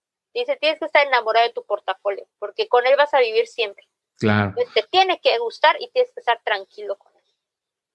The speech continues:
Speaker 2: Claro, totalmente. Y de hecho, yo creo que, eh, eh, justamente hablando de porcentajes, eh, estaba yo checando hace como un mes o algo así, y sí, más o menos ya estaba llegando a cincuenta por ciento de mi portafolio en, en criptos.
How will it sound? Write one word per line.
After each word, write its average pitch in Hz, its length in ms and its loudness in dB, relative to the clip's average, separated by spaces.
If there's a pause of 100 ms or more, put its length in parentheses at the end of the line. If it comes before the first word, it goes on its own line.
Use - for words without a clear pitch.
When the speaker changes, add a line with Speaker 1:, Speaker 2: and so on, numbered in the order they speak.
(360)
Speaker 2:
Claro, 110 360 0
totalmente. 117 580 -2
Y 110 140 2
de 131 140 4
hecho, 139 180 0
yo 135 180 4
creo 139 180 0
que, 117 80 -6
eh, 120 160 0 (320)
eh, - 280 -18
justamente 143 640 2
hablando 139 260 2
de 139 40 -12
porcentajes, 117 600 -2 (400)
eh, 113 460 2
estaba 135 340 2
yo 147 140 2
checando 147 380 0
hace 139 100 -2
como 113 400 -2
un 127 240 2
mes 151 380 0
o 143 40 2
algo 139 180 0
así, 147 380 -2 (120)
y 107 60 -2
sí, 147 280 0
más 151 180 2
o 156 40 2
menos 160 280 2
ya 151 100 4
estaba 151 280 2
llegando 131 400 2
a 127 40 -2
cincuenta 120 480 -2
por 98 160 -6
ciento 107 220 -4
de 101 60 -4
mi 101 80 -6
portafolio 101 600 -8
en, 98 220 -10
en 101 120 -8
criptos. 101 640 -14